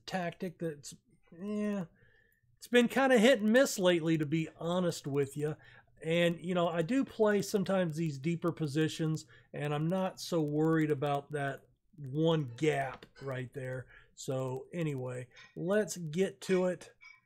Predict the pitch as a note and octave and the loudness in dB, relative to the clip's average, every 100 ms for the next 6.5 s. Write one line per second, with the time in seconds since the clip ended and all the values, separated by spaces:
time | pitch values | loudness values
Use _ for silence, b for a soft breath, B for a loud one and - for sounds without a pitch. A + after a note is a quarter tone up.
0 | _ - - _ - A#3+ A#3+ A#3 G#3 G#3 | _ -20 -20 _ 0 4 6 6 6 6
1 | G#3 G3+ G3+ - G3 F#3+ D#3 D3 G3 G3+ | 6 6 4 2 2 2 -2 -2 0 2
2 | G3+ G3 F#3 E3+ F3+ F#3 F3+ E3+ E3+ D#3+ | 0 -2 0 0 0 0 0 0 0 0
3 | E3+ E3+ C#3+ D#3 G#3+ G#3+ G3+ F#3 F3 D#3+ | 0 -2 -2 4 6 6 4 2 0 -4
4 | F3+ E3+ F3+ E3 D#3+ D#3+ D3+ G#3+ G#3 G3 | -4 -4 -2 -2 0 -2 0 -2 -2 -4
5 | E3 E3+ D#3+ D3 C3 D#3+ D3+ D3+ D#3 D3+ | -2 -2 -2 -4 -6 -6 -4 -4 -4 -4
6 | D3+ D3 D3 D3 D3 | -2 2 4 4 0